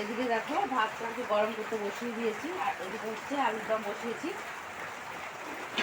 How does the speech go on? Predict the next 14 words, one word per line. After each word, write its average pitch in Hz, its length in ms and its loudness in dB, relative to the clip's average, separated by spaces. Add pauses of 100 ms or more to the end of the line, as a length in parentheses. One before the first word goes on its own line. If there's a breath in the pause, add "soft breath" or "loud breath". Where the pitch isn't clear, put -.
(580)
আর 180 160 12 (220)
আটা 220 140 4 (100)
মাখবো, 220 300 4 (420)
আটা 214 140 2 (100)
রয়েছে। 254 300 6 (140)
তো 233 60 0 (100)
তোমাদের 226 260 4
দাদা 214 180 8
হয়তো 214 240 4
আগের 208 180 2
দিনে 214 220 2
আটা 208 180 0
মাখা 214 220 0
রুটি 214 220 -2